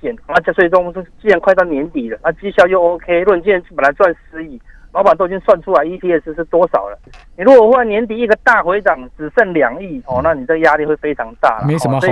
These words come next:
Speaker 2: 赌的就对了。
Speaker 1: 哦，所以对，就觉得，哎，大-，大-，而且就，就都会觉得你百分之百不可能放过这个美国选举嘛。
Speaker 2: 嗯。
Speaker 1: 哦，所以我们刚才讲最后的 deadline 是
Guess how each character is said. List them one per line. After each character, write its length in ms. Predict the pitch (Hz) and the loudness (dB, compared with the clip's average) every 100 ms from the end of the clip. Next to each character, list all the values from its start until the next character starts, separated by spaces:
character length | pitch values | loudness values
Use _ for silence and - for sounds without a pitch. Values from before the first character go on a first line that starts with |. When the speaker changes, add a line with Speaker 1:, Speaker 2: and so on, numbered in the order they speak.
| 151 | -2
Speaker 2:
赌 160 | 127 98 | -4 -6
的 100 | 92 | -6
就 140 | 95 | -8
对 200 | 117 113 | -6 -6
了。 120 | 95 73 | -6 -10
Speaker 1:
哦， 80 | - - - | -16 -14 -2
所 100 | 208 | 0
以 20 | |
对， 160 | 202 | 2
就 60 | 202 | 2
觉 0 | |
得， 60 | 226 | 2
哎， 100 | 247 | 2
大-， 160 | 247 220 - | 0 -2 -4
大-， 140 | 202 208 | -2 -2
而 80 | |
且 100 | 190 | -2
就， 240 | 160 190 185 | -2 -2 -2
就 140 | 175 156 - - | -4 -6 -8 0
都 100 | 208 | 2
会 80 | |
觉 140 | 185 151 | 2 2
得 100 | 160 | 0
你 140 | 156 156 - - | -2 -8 -12 -2
百 80 | 160 | 2
分 120 | 262 | 2
之 120 | 285 302 | 2 2
百 100 | 202 | 2
不 120 | 302 | 0
可 140 | 247 202 | -2 0
能 160 | 190 190 | 0 0
放 380 | 269 240 196 175 | 0 0 -2 -6
过 360 | 277 247 202 | 2 4 4
这 140 | 185 202 | 2 -4
个 240 | 190 165 | -2 -2
美 160 | 156 143 | -2 0
国 180 | 160 | 0
选 260 | 165 165 202 | 2 -2 -4
举 200 | - 143 | -8 -6
嘛。 240 | 135 123 110 | -2 -2 -2
Speaker 2:
嗯。 80 | |
Speaker 1:
哦， 80 | 139 | 0
所 40 | 156 | 2
以 20 | |
我 60 | |
们 40 | 185 | 4
刚 120 | 214 | 4
才 60 | 208 | 4
讲 140 | 208 | 0
最 180 | - 262 | 0 2
后 80 | 233 | 2
的 120 | - | 0
deadline 480 | 226 214 220 196 - | 0 2 2 0 -4
是 160 | 175 | -12